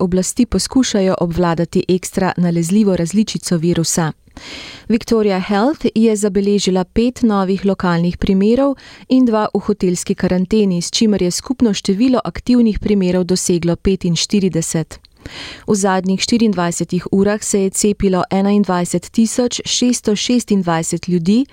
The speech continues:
testiralo pa se je šestinpetdeset tisoč šeststo štiriindvajset ljudi.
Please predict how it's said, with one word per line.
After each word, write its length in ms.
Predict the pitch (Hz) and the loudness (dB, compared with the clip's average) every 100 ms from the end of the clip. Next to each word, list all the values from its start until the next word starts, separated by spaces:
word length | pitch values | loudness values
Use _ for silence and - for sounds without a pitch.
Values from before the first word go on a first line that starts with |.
| - - - - | -10 -18 -18 -4
testiralo 560 | 262 240 294 285 247 220 | -2 0 0 2 0 0
pa 120 | 202 | -4
se 280 | - 196 196 | -2 0 2
je 140 | 185 | 0
šestinpetdeset 1000 | - 247 269 - 277 240 220 226 233 - | 0 0 0 0 0 2 0 0 -2 -2
tisoč 480 | - 220 - 214 - | -2 0 0 -2 -4
šeststo 520 | - - 196 190 - 180 | -6 0 0 0 -2 -4
štiriindvajset 1040 | - - 247 202 175 160 156 - 170 - | -2 0 0 0 0 -2 -4 -4 -6 -2
ljudi. 340 | 196 170 151 | 0 0 -4